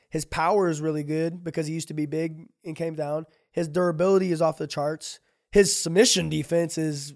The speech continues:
insane. I mean, he just isn't sexy. You're not seeing him spin or anything like that, you know? You know, he's the guy on N B A two K or Madden that he's a ninety-nine. You know what I mean? Like, his rating is a ninety-nine, but he's not dunking. He just,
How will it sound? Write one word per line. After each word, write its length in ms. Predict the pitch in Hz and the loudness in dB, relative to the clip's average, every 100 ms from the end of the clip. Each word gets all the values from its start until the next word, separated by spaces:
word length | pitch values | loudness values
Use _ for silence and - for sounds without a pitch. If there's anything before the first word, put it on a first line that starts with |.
| - | -8
insane. 600 | 165 156 165 151 156 175 _ _ _ _ _ - | -6 -4 -4 -4 -4 -8 _ _ _ _ _ -2
I 100 | 196 | 0
mean, 380 | 180 165 160 135 _ - _ _ _ _ | 2 2 0 -10 _ -20 _ _ _ _
he 240 | - 202 | -6 -4
just 360 | 165 175 165 - | 0 0 -2 -6
isn't 300 | 156 147 147 | -6 -6 -4
sexy. 300 | 175 196 165 | -2 -2 -2
You're 80 | 160 | -6
not 100 | 135 | -6
seeing 160 | 165 | -4
him 80 | 156 | -4
spin 680 | - - 175 175 175 175 170 | -6 -4 -2 0 2 0 0
or 100 | 156 | 0
anything 220 | 160 156 | -2 -2
like 220 | 156 147 151 | -4 -4 -4
that, 220 | 143 127 | -6 -8
you 80 | 139 | -10
know? 180 | 147 - - | -12 -12 0
You 100 | 196 | 2
know, 40 | |
he's 300 | 165 233 220 | 2 -2 0
the 100 | 226 | -2
guy 540 | 190 165 180 185 185 - - | 0 0 2 2 0 -4 -10
on 340 | 139 170 165 156 | 0 2 2 0
N 140 | 175 | -2
B 120 | 175 | 0
A 100 | 170 | 0
two 180 | 160 180 | 0 -4
K 320 | 170 175 175 | 0 2 2
or 100 | 160 | 2
Madden 540 | 160 160 170 190 202 208 | 0 0 0 -2 -6 -6
that 120 | 170 151 | -4 -2
he's 200 | 185 165 | 0 0
a 60 | |
ninety-nine. 640 | 165 165 156 151 139 123 139 _ - | 2 0 0 -4 -4 -8 -18 _ 0
You 80 | |
know 60 | 165 | 0
what 60 | 160 | 2
I 40 | |
mean? 180 | 165 170 | 0 0
Like, 140 | 143 | 0
his 180 | 175 170 | 0 2
rating 280 | 170 175 175 | 2 2 0
is 120 | 156 | -2
a 60 | 160 | 0
ninety-nine, 680 | 165 170 160 160 190 220 - _ _ _ _ _ - | 0 0 0 0 0 -2 -8 _ _ _ _ _ -2
but 100 | 185 | 0
he's 100 | 185 | 2
not 260 | 180 170 | 2 2
dunking. 640 | 170 185 175 202 202 208 - _ _ _ | 4 4 6 4 4 -2 -14 _ _ _
He 140 | - 170 | -8 -4
just, 320 | 160 151 | -4 -4